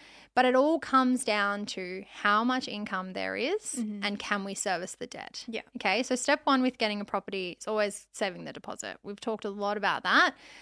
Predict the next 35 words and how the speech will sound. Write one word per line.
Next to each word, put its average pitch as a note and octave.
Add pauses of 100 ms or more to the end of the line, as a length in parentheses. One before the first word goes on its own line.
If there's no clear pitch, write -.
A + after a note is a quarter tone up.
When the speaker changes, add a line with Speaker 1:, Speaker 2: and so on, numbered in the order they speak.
(220)
Speaker 1:
But A#3+
then B3+
the B3+
next D4
step B3
is, B3
okay, C4
cool, C4+
I A3+
wanna A#3+
spend A3+ (260)
four G3+
hundred, -
five G#3
hundred, -
six -
hundred, -
whatever B3
it A#3
is G#3+
on F#3
a G3
property. G3 (320)
What A3+
is C4+
that C4
gonna B3
translate G#3+
to F#3+ (240)
for G#3
a G3
loan E3
amount? A3+ (280)
What G#3
is G3+